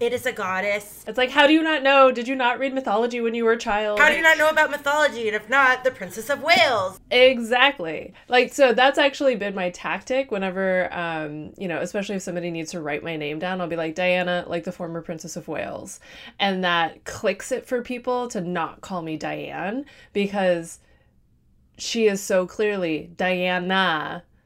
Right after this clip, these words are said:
Speaker 2: Princess of Wales.
Speaker 1: Yeah, and again, no offense to any Dianes that may be listening.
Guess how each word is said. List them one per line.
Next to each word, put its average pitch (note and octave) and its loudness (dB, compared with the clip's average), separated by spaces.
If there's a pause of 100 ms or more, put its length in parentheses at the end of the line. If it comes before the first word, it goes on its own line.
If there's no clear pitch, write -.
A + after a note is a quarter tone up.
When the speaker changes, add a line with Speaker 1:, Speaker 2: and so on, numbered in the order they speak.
(260)
Speaker 2:
Princess F#3+ -4
of D#3 -6
Wales. - -8
Speaker 1:
Yeah, G#3+ -2
and B3+ -4
again, C4 0
no B3 2
offense C#4 -4
to C4 -4
any A3+ -6
Dianes A3+ -2
that A#3+ -4
may B3 -2
be B3 -4
listening. A#3+ -4